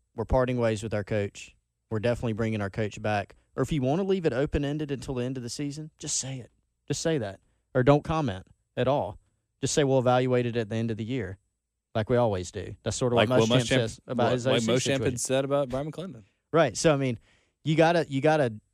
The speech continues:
Speaker 1: pick one of those, and then you need to stick with it throughout. So if, if you're saying our coach is back, don't say he might not be back. And don't, you know, if you're saying he's back and that's your intention, give him every opportunity s-,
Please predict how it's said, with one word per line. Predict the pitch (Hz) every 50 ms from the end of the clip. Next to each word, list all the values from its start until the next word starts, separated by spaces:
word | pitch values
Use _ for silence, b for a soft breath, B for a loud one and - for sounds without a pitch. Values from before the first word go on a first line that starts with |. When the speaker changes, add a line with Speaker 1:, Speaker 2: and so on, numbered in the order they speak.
| - - _ _ _ _
Speaker 1:
pick | - 175 190 190 -
one | 185 185 180
of | 170
those, | 160 165 165 170 175 170 165 - -
and | - 139 127
then | 127 123
you | 123 123
need | 123 123 113 104
to | 101
stick | - - - - - - - - -
with | 143 139 117
it | 110 95
throughout. | - 123 117 110 107 92 90 - -
So | - - - 131 120 107
if, | - 127 123 - - _
if | 131 123 -
you're | 139 139 139 131
saying | - - 175 170 165 156 135 120
our | 107 120 120
coach | - - 135 139 143 -
is | 147 131
back, | 127 139 143 143 139 120 - 120
don't | 127 123 - -
say | - - 147 131 127 120
he | 117 127 127
might | 117 113 117 113 101
not | 110 113 110 92
be | 101 107 98
back. | 95 98 95 90 90 90 - _ _ _ _ _ -
And | 120 110 104
don't, | 120 127 127 113 - _ _ _ _ _ _ _ _ -
you | 123
know, | 120 113
if | 107 95 -
you're | 120 113
saying | 107 - - 143 143 143 139 123
he's | 131 123 107
back | 104 131 143 151 143 127 -
and | 123 107
that's | 110 110 - -
your | 120 110
intention, | 98 101 104 - 160 165 160 - 117 107 107 - _ _ _ _ _ _ _ _ _ -
give | 123 139 156 156
him | 185 175 156
every | 147 151 143 139 127
opportunity | 120 117 113 - 117 - - 127 120 110 110 110
s-, | 101 - -